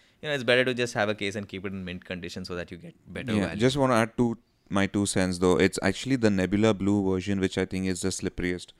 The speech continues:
Speaker 2: because the back doesn't have a glossy finish. It has this matte finish, which is great because it,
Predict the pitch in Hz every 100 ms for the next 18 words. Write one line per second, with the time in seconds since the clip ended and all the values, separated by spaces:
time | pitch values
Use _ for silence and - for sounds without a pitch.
0 | _ - - 98 98 98 92 92 87 92
1 | 92 - - 101 92 92 107 110 98 98
2 | 87 87 - 104 107 113 110 101 92 87
3 | 101 95 82 85 - - 101 107 120 -
4 | _ _ _ - 104 123 104 92 113 101
5 | 95 - 98 92 -